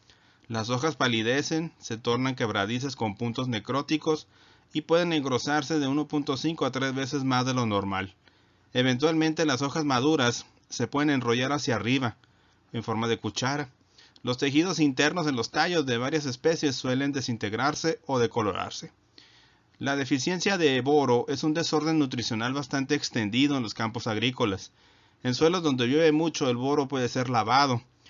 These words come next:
Por otro lado, su disponibilidad puede disminuir con P H alto, particularmente en suelos calcáreos.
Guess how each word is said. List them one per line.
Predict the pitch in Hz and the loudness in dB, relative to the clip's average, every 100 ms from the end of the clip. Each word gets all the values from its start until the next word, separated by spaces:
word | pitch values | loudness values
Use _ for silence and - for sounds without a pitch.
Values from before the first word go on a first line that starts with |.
| - _ | -20 _
Por | 135 151 | 0 2
otro | 170 185 | 2 2
lado, | 160 170 160 | 2 2 2
su | 151 | 2
disponibilidad | 135 127 127 127 127 135 160 | 2 2 2 2 2 2 2
puede | 165 160 | 2 2
disminuir | 151 139 127 120 135 151 | 2 0 2 2 2 0
con | 156 143 | 0 0
P | 139 | 0
H | 135 127 143 | -2 0 0
alto, | 135 151 156 | 0 0 -2
particularmente | 131 120 117 - 120 120 120 123 | -2 -2 -4 -4 -2 0 -2 -2
en | 123 | -4
suelos | 123 113 117 | -4 -4 -4
calcáreos. | 117 110 117 127 143 123 - | -4 -4 0 0 0 -4 -10